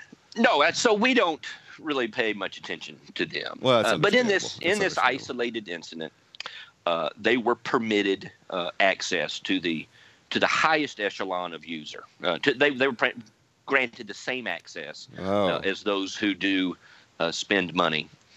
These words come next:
Speaker 1: uh, on this worthy endeavor.
Speaker 2: Well, I mean, okay,
Speaker 1: Uh,
Speaker 2: so let, can
Speaker 1: because there are so few things in the app that we offer to the poors, uh, they have, over time, through our generosity,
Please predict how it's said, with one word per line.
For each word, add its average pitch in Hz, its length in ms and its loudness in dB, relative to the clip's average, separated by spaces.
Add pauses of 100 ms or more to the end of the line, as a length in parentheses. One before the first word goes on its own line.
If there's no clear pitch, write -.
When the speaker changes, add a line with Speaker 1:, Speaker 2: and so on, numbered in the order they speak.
(220)
Speaker 1:
uh, 73 280 2
on 80 160 0
this 73 180 -4
worthy 80 360 4 (140)
endeavor. 76 460 2 (180)
Speaker 2:
Well, 208 240 2
I 190 60 4
mean, 196 220 0
okay, 82 160 -2
Speaker 1:
Uh, 190 160 6
Speaker 2:
so 190 160 2
let, 190 240 0
can - 80 4
Speaker 1:
because 180 640 2
there 147 300 0
are 151 160 0
so 214 300 -6
few 240 360 -8
things 190 480 -2
in 120 120 0
the 123 140 -2
app 82 320 0 (760)
that 107 180 4
we 131 160 2
offer 120 280 4
to 147 200 -2
the 104 80 -4
poors, - 500 -6 (640)
uh, 95 200 4
they 135 220 4
have, 151 360 0 (680)
over 127 180 2
time, 85 340 -2
through 175 260 2
our 180 180 6
generosity, 98 840 -8